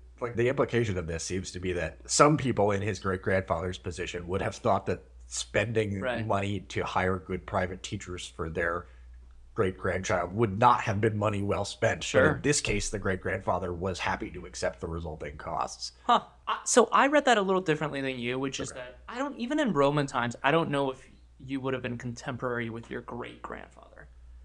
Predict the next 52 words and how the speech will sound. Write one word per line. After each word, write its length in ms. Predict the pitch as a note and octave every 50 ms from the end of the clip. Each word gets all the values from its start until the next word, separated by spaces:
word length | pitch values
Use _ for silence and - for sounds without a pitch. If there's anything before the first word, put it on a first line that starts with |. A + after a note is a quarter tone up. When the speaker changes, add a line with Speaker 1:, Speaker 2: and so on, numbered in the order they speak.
| - - - - - -
Speaker 2:
It 140 | - D#3+ -
seems, 340 | - G3 G#3 F#3+ - - - - - - -
that's 160 | - E3+ F3
a 60 | - G3+
long, 420 | D3 C3+ C#3 C#3 C3+ B2+ A#2 A2+ - - - - -
that's 140 | E3 E3 D#3+
Speaker 1:
Yeah. 40 |
Speaker 2:
many 180 | E3 D#3 D#3 D3
generations. 800 | B2 C#3 B2+ B2 A#2 A2+ A#2+ - - E3 F#3 F#3 - - - - -
Speaker 1:
Right. 200 | C#3 C3+ B2+ B2
Speaker 2:
Uh, 160 | A#2+ A#2+ A#2+ A#2 - - -
so 160 | - - -
I 180 | - C3+ E3+
would, 160 | F#3+ G#3 F#3 -
I 140 | - - F3
read 220 | G3+ G3+ G#3 F#3 E3+
that 160 | E3+ D#3 C#3+
as 240 | C#3 C3+ B2+ C3 A#2+
maybe 360 | C#3+ C3 C3+ C#3+ C3+ C#3 C3
he 260 | B2 - - D3+ D3+
was 260 | C#3+ C#3+ C#3 - - -
the 300 | - B2 A#2+ A#2+ A#2 A#2+ -
Speaker 1:
He 40 | -
was 100 | - - -
left. 100 | A2 F#2+
Speaker 2:
progenitor 560 | D3 C#3 B2+ D3 C3+ C3+ C3+ A#2 B2+ A#2+ - -
of 340 | C3 B2+ C3 C3 A#2+ A#2+ A#2+
this, 540 | C3 C3 A#2+ A#2 - - - - - - - - -
of 200 | - D#3 C#3+ C3
this, 260 | D3 C#3 - - -
like, 240 | C#3 A#2+ A#2 A#2 B2
line 480 | B2+ B2+ B2 B2+ C3 B2 A#2+ A#2+ A#2+ A#2+
that, 220 | C3 B2 A#2 -
that 220 | - B2 A#2 - - - - - - - - - - - - - - - -
gained 320 | - D#3 C3+ C3 C3 A#2+
social 240 | - C3+ B2 - B2+
status 440 | - - B2+ A#2+ B2 A#2+ A#2 - -
o-, 140 | B2+ - -
over 140 | - B2 C3+
time. 240 | - A3 G#3 F#3 E3
And 80 | D3
the 80 | C#3 C3
reason 360 | B2+ D3 D#3 E3 D#3 D3+ D3 C3
that 140 | B2+ A#2+
happened 300 | B2+ C3 B2+ - B2+ B2
was 100 | A#2+ A#2
because 540 | - - B2+ - - - D3+ D3+ D3+ C#3+ -
the 80 | - C#3+
great-grandfather 760 | - C3 B2 A#2 - B2 A#2+ A#2+ B2 C3+ B2+ A#2+ A#2 A#2+ A2+
Speaker 1:
Ah. 40 | -
Speaker 2:
invested 480 | B2+ B2 A#2 B2+ B2 B2 - - B2+
in 200 | B2 A#2 A#2 A#2